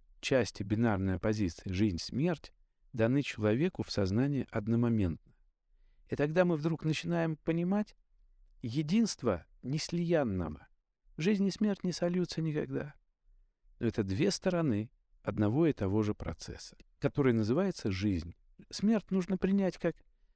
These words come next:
неизбежность этого процесса. А значит,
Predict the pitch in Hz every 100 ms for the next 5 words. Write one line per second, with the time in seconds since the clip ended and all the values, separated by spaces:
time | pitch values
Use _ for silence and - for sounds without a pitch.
0 | _ - - 175 170 143 185 160 170 -
1 | 165 160 160 147 151 - - - - -
2 | _ _ _ _ _ - _ 120 113 180
3 | - - -